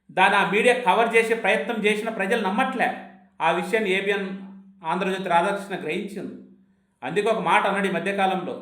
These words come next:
చంద్రబాబు నాయుడు గారికి ఫీ ఫోర్ అనేటువంటి ఒక దాన్ని తీసుకురావాలి అనేటువంటి మూర్ఖపు ఆలోచన ఎవరిచ్చిండ్రు అనేది ఆయన తీవ్రంగా విమర్శించడం జరిగింది. ఇది నిజంగా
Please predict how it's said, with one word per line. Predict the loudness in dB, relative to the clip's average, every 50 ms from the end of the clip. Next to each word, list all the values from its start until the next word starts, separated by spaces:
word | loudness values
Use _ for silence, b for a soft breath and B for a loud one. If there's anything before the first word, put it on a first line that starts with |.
| -14 -18 b b b b b b b b _ 0
చంద్రబాబు | 0 2 4 4 6 6 6 6 6 4
నాయుడు | 4 2 4 4
గారికి | 2 2 2 0 -4 -6
ఫీ | -6 -6 -6 -6
ఫోర్ | -4 -2 0 2 2 2 2
అనేటువంటి | 2 2 0 0 0 -2 -4 -4 -4 -4 -4
ఒక | -4 -2 2 2 2 2 0 -4 -10 -8 0
దాన్ని | 2 2 2 2 0 -4
తీసుకురావాలి | -6 -6 -8 -6 -2 0 2 4 4 4 4 4 2 2
అనేటువంటి | 0 -2 -2 -2 -4 -6 -6 -6 -8
మూర్ఖపు | -6 -2 -2 -2 0 0 -2 -2 0 2
ఆలోచన | 4 4 4 4 4 0 0 -2
ఎవరిచ్చిండ్రు | -4 -4 -4 -4 -8 -8 -6 -8 -6 -4 -4 -4
అనేది | -4 -2 -2 -2 -4 -4 -4 -6 -10 -14 B B B B B B -4
ఆయన | -2 -2 -2 -4 -6
తీవ్రంగా | -8 -6 -4 -2 0 2 4 4 4 4 4 4
విమర్శించడం | 4 2 0 -2 -4 -6 -6 -6 -6 -6 -4
జరిగింది. | -4 -4 -4 -6 -8 -10 -12 -14 -16 -18 -20 -20 -20 _ _ _ _ _ _ _ _ _ _ _ _ _ _ _ _ _ -12
ఇది | -8 -6 -6
నిజంగా | -4 0 0 0 2 4 4